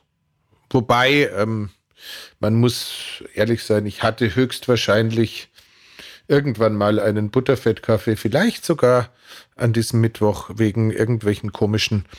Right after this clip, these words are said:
Restzeitverschiebungsphänomenen, die in meinem Körper noch umeinander springen, zwei davon. Und, äh, da, da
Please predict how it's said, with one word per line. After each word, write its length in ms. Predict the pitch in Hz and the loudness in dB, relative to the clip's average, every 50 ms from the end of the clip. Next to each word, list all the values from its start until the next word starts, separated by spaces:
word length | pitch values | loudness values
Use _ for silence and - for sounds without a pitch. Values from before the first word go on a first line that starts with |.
| - - - - | -20 -14 -6 -2
Restzeitverschiebungsphänomenen, 2500 | 113 117 117 117 - - - - - - - - 104 104 101 101 - - 104 98 - - 110 - 107 104 104 104 98 - - - - - 110 104 101 98 - - 107 101 107 104 104 104 101 104 107 104 104 101 | 0 2 2 2 0 -4 -8 -10 -10 -6 -2 0 0 0 0 0 -2 -4 -2 -2 -2 -2 -2 0 0 0 0 0 -2 -4 -6 -6 -2 0 2 2 2 2 2 2 0 2 2 2 2 2 2 2 2 2 0 2
die 100 | 107 101 | 0 0
in 100 | 92 104 | 0 2
meinem 240 | 101 98 98 98 - | 0 0 0 0 0
Körper 320 | - 104 98 - - 110 | 0 0 0 2 0 0
noch 160 | 101 98 - | 0 0 -4
umeinander 420 | 98 95 98 95 95 98 98 104 98 | -4 -4 -2 0 0 0 0 0 -2
springen, 520 | - - - 87 101 98 98 92 92 90 | -4 -4 -6 -4 -2 0 0 0 -2 -2
zwei 320 | - - - 85 92 117 | -4 -4 -2 0 2 2
davon. 460 | 135 165 143 - - 127 120 120 117 - - - - - - - - _ | 2 2 2 2 2 0 2 2 0 -2 -6 -14 -18 -18 -18 -18 -14 _
Und, 520 | - 110 110 107 107 101 104 - - - | 0 0 2 2 0 -4 -4 -8 -6 0
äh, 280 | - 110 110 110 107 101 95 - _ - - - - - - _ _ _ - | 2 4 4 6 4 2 0 -4 _ -20 -20 -20 -20 -20 -20 _ _ _ -2
da, 300 | - 98 104 110 110 110 | 0 2 2 2 2 0
da 760 | 98 - 101 92 104 101 107 117 127 143 147 156 156 135 113 | 0 0 0 0 2 2 2 4 4 4 2 2 0 -2 -6